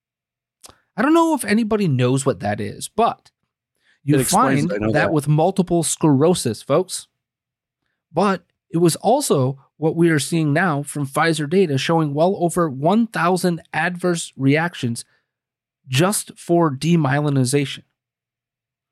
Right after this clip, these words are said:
Speaker 1: Now, what you need to know is basically this is the sheath, if you will, the, the extra protective layer that exists between your brain and your skull, okay? And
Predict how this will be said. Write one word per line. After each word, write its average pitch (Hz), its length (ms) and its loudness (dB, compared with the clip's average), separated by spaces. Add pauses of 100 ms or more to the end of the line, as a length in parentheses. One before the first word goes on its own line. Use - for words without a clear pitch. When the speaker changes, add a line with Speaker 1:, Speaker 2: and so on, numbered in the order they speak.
(560)
Speaker 1:
Now, 117 160 0
what 120 180 -2
you 127 60 -2
need 127 220 2
to 123 100 -6
know 180 240 4
is 160 100 0
basically 139 720 -2 (320)
this 143 240 0
is 151 220 2
the 127 240 2
sheath, 175 580 -2
if 156 220 -2
you 165 120 0
will, 156 380 0 (360)
the, 123 260 0
the 120 380 -2
extra 156 420 -4
protective 135 560 -2
layer 113 460 0
that 117 180 -2
exists 139 400 -4
between 131 420 -2
your 117 80 0
brain 123 300 -2
and 113 100 -2
your 98 80 -4
skull, - 460 -10 (280)
okay? 120 280 0 (1000)
And 135 440 0